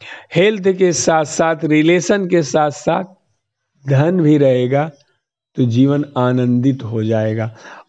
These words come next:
और यूं अगर समझिए तो धन आपके रिलेशन को भी प्रभावित कर देता है और हेल्थ को भी प्रभावित कर सकता है।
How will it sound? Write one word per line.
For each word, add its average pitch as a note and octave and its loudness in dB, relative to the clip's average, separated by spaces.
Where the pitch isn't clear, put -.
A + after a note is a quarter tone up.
और E3+ 2
यूं G#3+ 0
अगर G3 2
समझिए E3 0
तो F#3 -2
धन D#3 0
आपके D#3 -2
रिलेशन D3 0
को F3 0
भी D3+ 0
प्रभावित C3+ 0
कर C3 2
देता B2+ 0
है B2 -4
और G3 0
हेल्थ D#3+ 0
को C3+ 2
भी B2+ 2
प्रभावित A2+ -2
कर A#2 -2
सकता A#2 -8
है। A#2 -10